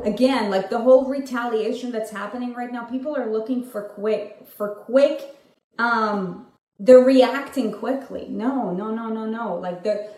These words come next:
the greatest things in life, right? Whether it be making a positive impact, takes time.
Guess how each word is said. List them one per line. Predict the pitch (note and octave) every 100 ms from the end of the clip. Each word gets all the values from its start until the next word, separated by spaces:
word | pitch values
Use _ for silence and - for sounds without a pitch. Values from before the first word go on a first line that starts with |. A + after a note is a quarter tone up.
| _
the | G#3+ F#3
greatest | G3 G#3 C4 D4+ D4+ -
things | C4 C4+ B3+
in | A#3 G#3+
life, | F#3+ F#3 F3+ - - - _ -
right? | F3+ F3+ F#3+ - E3+
Whether | F#3 G3+ G3+
it | F3+
be | E3 F#3
making | F3+ F#3 G3+
a | F#3+
positive | - - F#3 F#3+ F3
impact, | G3 A3 G3 - -
takes | G#3 - -
time. | C4 C4